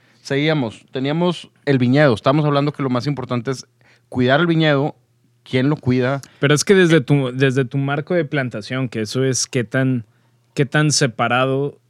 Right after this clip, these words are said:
Speaker 2: estás plantando una, una planta de otra, tanto en la, eh, tanto en la línea como en los, ¿cómo se llama?
Speaker 1: Parcelas.
Speaker 2: No, eh,
Speaker 1: Ok.
Speaker 2: ta-, como entre los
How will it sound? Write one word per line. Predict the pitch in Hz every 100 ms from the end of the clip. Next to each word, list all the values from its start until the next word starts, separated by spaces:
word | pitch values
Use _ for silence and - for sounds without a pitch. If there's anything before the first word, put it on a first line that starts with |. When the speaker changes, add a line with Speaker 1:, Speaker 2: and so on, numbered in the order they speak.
| _
Speaker 2:
estás | - 131 120
plantando | - 127 120 127 127
una, | 131 131 110 _ _ _
una | 139 135 -
planta | 131 127 135
de | 127
otra, | 127 131 127 139 147 147 _ _ _
tanto | - 123 117 123 113 113 117 110 _ _ _ _
en | 135 131 123
la, | 120 113
eh, | 113 120 - 123 113 107
tanto | 120 117 120
en | 120
la | 117
línea | 123 139 147 165 196 _ _ _ _ _ _ _ _
como | 143 131 123
en | 123 117
los, | 117 113 104 - - - - - -
¿cómo | - 120
se | 110
llama? | 117 151 156 _ _ _ -
Speaker 1:
Parcelas. | 104 95 127 123 123 - -
Speaker 2:
No, | 147 147 156 139
eh, | 120 104 101
Speaker 1:
Ok. |
Speaker 2:
ta-, | 123 123 117
como | 123 123
entre | 123 123 120 113 123
los | 123 120 113 104 - - - - -